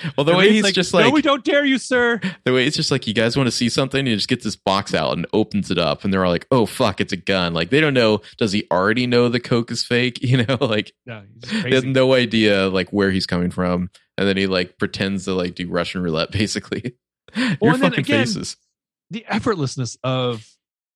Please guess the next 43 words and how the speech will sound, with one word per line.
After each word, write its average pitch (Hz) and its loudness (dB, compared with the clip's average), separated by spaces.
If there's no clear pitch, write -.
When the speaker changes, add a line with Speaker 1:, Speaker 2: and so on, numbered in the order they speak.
Speaker 2:
this 165 -2
character 175 0
and 127 -2
this 143 -2
monologue. 139 -2
Like, 147 -2
I 156 -2
think 202 -4
about 180 -4
how 165 -4
forced - -8
Bill's 147 0
whole 165 0
Superman 147 -4
thing 175 -2
is 170 -4
in 127 -12
Kill 135 -8
Bill. 120 -6
Speaker 1:
Right, 95 0
yeah. 85 -2
Speaker 2:
And, 160 0
like, 156 0
this 202 -2
guy, 208 -2
he's 202 0
just 285 -6
like, 175 -4
"I 139 -4
don't 196 -2
like 175 -2
people 170 -4
telling 147 -6
me 156 -4
what 135 -6
to 160 -6
listen 143 -6
to 156 -6
and 127 -6
what 143 -4
order, 139 -2
and 131 -6
my, 120 -8